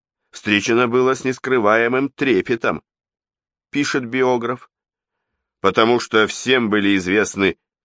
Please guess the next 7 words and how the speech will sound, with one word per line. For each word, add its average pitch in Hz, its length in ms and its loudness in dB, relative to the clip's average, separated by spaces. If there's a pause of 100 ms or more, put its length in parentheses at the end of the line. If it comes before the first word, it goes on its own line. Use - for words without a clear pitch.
(200)
жестокие 107 800 0
погромы 87 600 0
его, 110 480 0 (540)
приводившие 113 720 0
в 98 80 -2
ужас 107 300 0
чеченцев, 110 720 -2